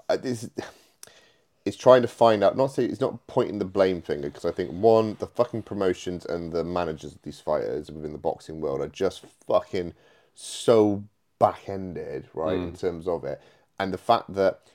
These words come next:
Speaker 1: when you talk about the negotiation problems that they had, I think obviously with Tommy and K S I, there was a whole rehydration clause, which K S I wanted and Tommy didn't agree to.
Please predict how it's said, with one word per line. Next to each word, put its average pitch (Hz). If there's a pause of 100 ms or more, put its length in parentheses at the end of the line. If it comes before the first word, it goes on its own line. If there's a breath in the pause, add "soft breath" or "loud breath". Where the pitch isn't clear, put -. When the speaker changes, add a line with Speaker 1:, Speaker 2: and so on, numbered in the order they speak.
Speaker 1:
when 92
you 92
talk 123
about 110
the 98
negotiation 92
problems 73
that 85
they 76
had, 80
I 60
think 95
obviously 90
with 82
Tommy 123
and 98
K 92
S 85
I, 82
there 82
was 80
a 76
whole 85
rehydration 76
clause, 80
which -
K 123
S 95
I 87
wanted 85
and 76
Tommy 82
didn't 76
agree 80
to. 76